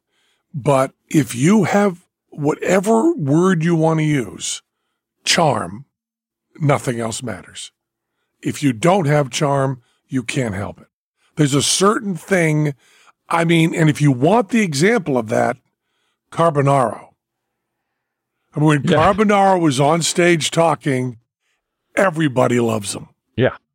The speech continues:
Speaker 1: And you can watch Carbonaro with material that isn't particularly good, and it's really hard to notice it isn't particularly good.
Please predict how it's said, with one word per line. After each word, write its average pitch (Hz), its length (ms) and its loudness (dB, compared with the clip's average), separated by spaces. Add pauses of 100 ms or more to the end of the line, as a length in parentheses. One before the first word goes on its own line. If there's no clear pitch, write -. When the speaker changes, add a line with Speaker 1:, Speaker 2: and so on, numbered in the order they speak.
(140)
Speaker 1:
And 156 180 2
you 202 240 4
can 208 260 -2
watch 247 340 0
Carbonaro 214 920 2 (400)
with 165 180 4
material 190 600 0
that 156 160 -2
isn't 175 380 0
particularly 196 720 -2
good, 151 500 -2 (760)
and 151 160 0
it's 139 180 -4
really 170 680 2
hard 151 360 0
to 151 100 0
notice 143 440 2
it 127 80 0
isn't 117 240 -2
particularly 123 520 -8
good. 127 240 -12